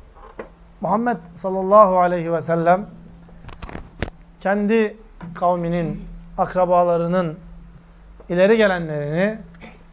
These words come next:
önderlerini Allah'ın dinine davet edip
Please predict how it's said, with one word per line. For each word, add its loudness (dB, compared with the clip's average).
önderlerini 0
Allah'ın -2
dinine -2
davet 0
edip -6